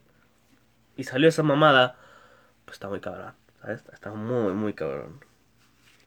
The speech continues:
Y no malinterpretan, sí,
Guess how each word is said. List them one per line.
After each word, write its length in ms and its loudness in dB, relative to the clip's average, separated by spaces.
Y 80 -2
no 100 4
malinterpretan, 600 0
sí, 320 0